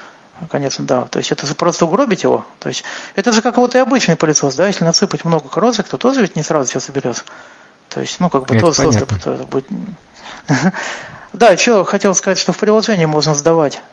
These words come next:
Speaker 1: расписание, то есть можно сдавать дневные и ночные режимы. То есть вот, э, ночью он будет работать тише,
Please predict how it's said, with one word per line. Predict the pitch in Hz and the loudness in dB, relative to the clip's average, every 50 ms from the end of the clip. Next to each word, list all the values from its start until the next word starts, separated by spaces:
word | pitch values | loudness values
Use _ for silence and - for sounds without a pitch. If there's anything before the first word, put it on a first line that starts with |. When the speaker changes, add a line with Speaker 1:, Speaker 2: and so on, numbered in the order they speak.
| _ - | _ -2
Speaker 1:
расписание, | 143 156 151 - - 151 - - 127 123 127 160 196 196 - - _ _ _ _ _ _ _ _ | -2 -2 -2 -2 -2 0 0 2 0 0 2 0 0 0 -2 -8 _ _ _ _ _ _ _ _
то | - | -2
есть | 151 143 - | -2 0 2
можно | 180 180 170 160 170 | 0 2 2 2 2
сдавать | 151 147 170 170 170 160 147 143 160 160 165 185 170 147 | 2 2 2 4 4 4 2 -2 -6 -6 -6 -8 -6 -2
дневные | 160 196 214 208 196 180 165 | 2 2 4 4 4 2 2
и | 156 | 2
ночные | 151 156 147 - 175 160 147 | 2 0 0 0 2 2 2
режимы. | - 147 135 135 131 123 123 156 190 - - _ _ - - - - _ - - _ _ _ | 2 0 0 0 -2 -2 0 0 0 -2 -2 _ _ -20 -20 -20 -20 _ -20 -20 _ _ _
То | - 160 | 0 0
есть | 156 147 - - | 0 0 0 0
вот, | 156 139 - 151 | -2 0 0 0
э, | 135 139 139 | 0 0 2
ночью | 151 226 262 233 - 160 | 2 0 0 0 0 -2
он | 143 | 0
будет | 135 135 - 131 | 0 0 0 0
работать | 131 131 123 127 - - | 0 0 -2 -4 -4 0
тише, | - 226 233 - - 214 190 | 2 2 2 4 2 0 0